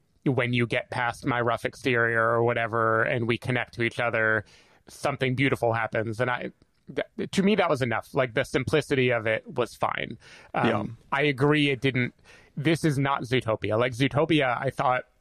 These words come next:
Speaker 1: was pretty brilliant and complicated in where it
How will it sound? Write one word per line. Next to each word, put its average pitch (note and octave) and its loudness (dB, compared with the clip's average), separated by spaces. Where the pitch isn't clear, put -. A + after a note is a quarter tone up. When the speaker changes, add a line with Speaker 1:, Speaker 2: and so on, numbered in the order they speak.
Speaker 1:
was C3+ 0
pretty C3+ 0
brilliant B2 0
and C3+ -2
complicated D3 0
in B2+ 0
where B2+ 4
it C3+ -2